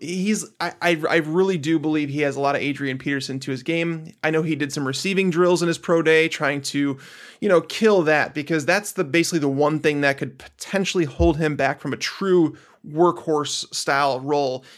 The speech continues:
is the fact that he doesn't have natural hands out of the backfield. So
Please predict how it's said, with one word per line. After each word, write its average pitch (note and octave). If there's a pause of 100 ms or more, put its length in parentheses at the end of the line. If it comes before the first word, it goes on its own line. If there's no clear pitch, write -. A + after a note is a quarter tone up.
is C3+
the C#3+
fact D3
that C#3
he D3
doesn't C#3+
have C#3+
natural C3+
hands C#3
out C3+
of B2
the B2+
backfield. A#2+
So B2